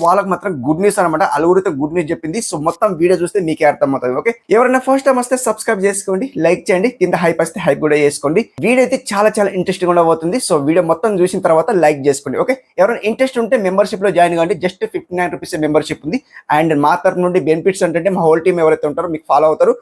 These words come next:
దాంతోపాటు మా ఛానల్లో కమ్యూనిటీ పోస్ట్ చేస్తారన్నమాట. And ఇంకొకటి వన్ వన్ నైన్ రూపీస్‌ది గోల్డ్ మెంబర్‌షిప్ ఉంది. అది ఎందుకు అన్నా అనుకుంటే మా ఛానల్లో కొన్ని వీడియోస్ అయితే లాక్‌లో ఉన్నాయి కాబట్టి అవి అన్లాక్ చేసుకోవడానికి వన్ వన్ నైన్ రూపీస్‌ది గోల్డ్ మెంబర్స్ తీసుకోవాల్సిన అవసరం ఉందన్నమాట.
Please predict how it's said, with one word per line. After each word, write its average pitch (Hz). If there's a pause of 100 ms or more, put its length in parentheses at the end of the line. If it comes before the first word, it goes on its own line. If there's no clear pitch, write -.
(220)
దాంతోపాటు 180 (100)
మా 170
ఛానల్లో 160
కమ్యూనిటీ 165 (140)
పోస్ట్ 196
చేస్తారన్నమాట. 117 (360)
And 208
ఇంకొకటి 240 (140)
వన్ 220
వన్ 226
నైన్ 180
రూపీస్‌ది 180 (140)
గోల్డ్ 185
మెంబర్‌షిప్ 165
ఉంది. 190 (320)
అది 156
ఎందుకు 214
అన్నా 180
అనుకుంటే 160 (120)
మా 156 (100)
ఛానల్లో 202
కొన్ని 180
వీడియోస్ 185
అయితే 170 (100)
లాక్‌లో 170
ఉన్నాయి 165
కాబట్టి 143 (180)
అవి 139
అన్లాక్ 147
చేసుకోవడానికి 143 (100)
వన్ 185
వన్ 175
నైన్ 147
రూపీస్‌ది 147
గోల్డ్ 139
మెంబర్స్ 135 (100)
తీసుకోవాల్సిన 123 (120)
అవసరం 120
ఉందన్నమాట. 107